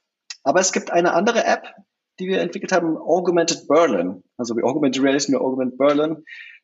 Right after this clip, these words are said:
Da sind eben auch, äh, Android, da gibt's eine Android-Version und da sind eben auch diese anderen Stories, die ich erzählt habe. Also das, äh, friedliche Revolution, ähm, Kriegsende und eben Tresor, Wiedervereinigung.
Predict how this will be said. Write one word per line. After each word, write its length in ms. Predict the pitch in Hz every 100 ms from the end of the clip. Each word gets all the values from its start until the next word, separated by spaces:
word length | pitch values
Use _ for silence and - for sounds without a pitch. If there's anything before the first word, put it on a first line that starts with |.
| -
Da 160 | 147
sind 260 | 165 165 147
eben 240 | 143 135
auch, 580 | 127 127 131 131 - -
äh, 540 | 120 117 113 110 - 139
Android, 420 | 151 160 170 - - - - -
da 80 | 139
gibt's 280 | 135 135 -
eine 120 | -
Android-Version 580 | 156 165 165 156 147 143
und 100 | 127
da 100 | 131
sind 160 | 127 117
eben 160 | 123
auch 100 | 123
diese 300 | 131 117 123
anderen 320 | 123 127 123
Stories, 480 | 117 127 123 117 110
die 60 | 117
ich 100 | 110
erzählt 380 | 104 113 107 104
habe. 280 | 98 98
Also 160 | 95 -
das, 320 | 107 - - 98 101 _ - - - _ _
äh, 340 | 107 101 95 92 92 -
friedliche 300 | 123 113 113
Revolution, 1120 | 113 113 107 139 131 127 123 120 120 117 - _
ähm, 600 | 107 104 101 98 - - - _ _ _ _ _ _ _ -
Kriegsende 560 | 120 110 107 104 101 95
und 240 | 98 92
eben 180 | 98 95
Tresor, 460 | - 92 95 92
Wiedervereinigung. 680 | 98 95 - - 95 95